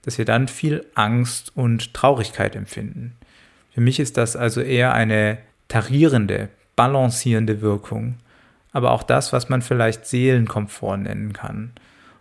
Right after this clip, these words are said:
Oft wird die Aufgabe vom serotonergen System als Glücklichmacher beschrieben und das finde ich wiederum etwas missverständlich. Denn Glück ist ein sehr komplexes Gefühl,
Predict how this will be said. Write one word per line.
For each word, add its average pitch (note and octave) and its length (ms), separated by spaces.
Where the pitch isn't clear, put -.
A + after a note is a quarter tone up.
Oft C#3 280
wird C3 180
die B2+ 100
Aufgabe A#2+ 520
vom A2+ 220
serotonergen A2 760
System A2+ 560
als G#2+ 360
Glücklichmacher G#2+ 680
beschrieben G#2+ 680
und G#2+ 160
das A2+ 120
finde C#3+ 220
ich B2+ 140
wiederum C3 340
etwas A#2 400
missverständlich. G#2 960
Denn A2 320
Glück C#3 300
ist C3 160
ein A2+ 140
sehr G#2 320
komplexes A2 800
Gefühl, - 580